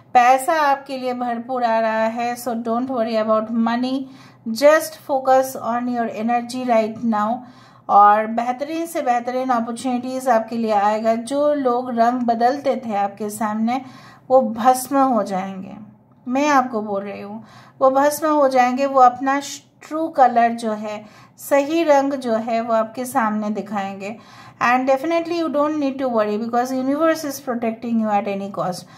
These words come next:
जो ऐसा धुंधला सा दिखाई दे रहा था, वो अभी स्पष्टता से दिखाई देगा जब आप खुद उसके ऊपर काम करते हुए दिखाई दे रहे हो।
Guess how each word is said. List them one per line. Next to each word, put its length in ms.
जो 540
ऐसा 300
धुंधला 640
सा 160
दिखाई 360
दे 180
रहा 220
था, 280
वो 120
अभी 300
स्पष्टता 680
से 140
दिखाई 300
देगा 340
जब 300
आप 380
खुद 400
उसके 360
ऊपर 380
काम 320
करते 300
हुए 160
दिखाई 300
दे 160
रहे 140
हो। 200